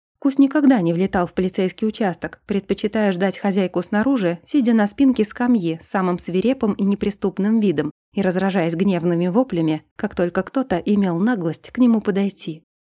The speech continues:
Аделин почесала голову сыча кончиком пальца и вспомнила, как отец говорил, что друзей надо держать близко, а врагов ещё ближе. От этого врага ей хотелось держаться подальше, но она понимала отцовскую правоту.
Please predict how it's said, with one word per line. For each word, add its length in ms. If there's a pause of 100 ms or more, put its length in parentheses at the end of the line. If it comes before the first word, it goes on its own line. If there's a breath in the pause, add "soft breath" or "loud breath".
(100)
Аделин 400
почесала 500
голову 380
сыча 320
кончиком 560
пальца 520
и 80
вспомнила, 720
как 220
отец 320
говорил, 500 (160)
что 220
друзей 500
надо 240
держать 400
близко, 560 (180)
а 140
врагов 500
ещё 360
ближе. 440 (360)
От 160
этого 280
врага 320
ей 200
хотелось 460
держаться 480
подальше, 640 (120)
но 120
она 160
понимала 520
отцовскую 460
правоту. 500